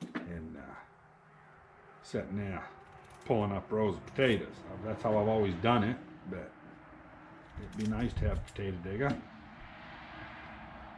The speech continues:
Yeah, these are cutting up pretty nice here.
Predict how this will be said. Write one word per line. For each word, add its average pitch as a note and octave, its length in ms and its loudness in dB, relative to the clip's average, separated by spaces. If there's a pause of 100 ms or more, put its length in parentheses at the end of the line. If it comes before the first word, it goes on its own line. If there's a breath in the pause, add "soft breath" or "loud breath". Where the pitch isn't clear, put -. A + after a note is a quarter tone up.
(420)
Yeah, A#2+ 180 -4 (280)
these D#3 200 0
are - 140 -2
cutting D3+ 260 0
up - 220 -4
pretty F#3 160 2
nice E3+ 480 4
here. F2 280 0